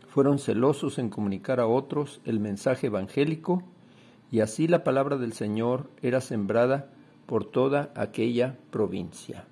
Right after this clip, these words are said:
En esta sección vemos una reacción en cadena positiva de lo que sucede cuando este mensaje de esperanza y perdón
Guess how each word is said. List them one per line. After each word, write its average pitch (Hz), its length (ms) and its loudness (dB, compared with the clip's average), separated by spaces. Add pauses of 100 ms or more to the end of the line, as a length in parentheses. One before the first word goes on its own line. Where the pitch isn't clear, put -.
(1800)
En 147 180 4
esta 202 280 4
sección 151 680 0 (480)
vemos 175 380 4
una 180 220 4
reacción 151 640 2
en 123 140 2
cadena 127 480 2
positiva 143 720 -2 (640)
de 127 140 2
lo 131 160 2
que 135 120 0
sucede 170 500 0
cuando 131 300 2
este 160 200 0
mensaje 139 540 0
de 123 80 -4
esperanza 117 580 0
y 123 60 0
perdón 113 640 -2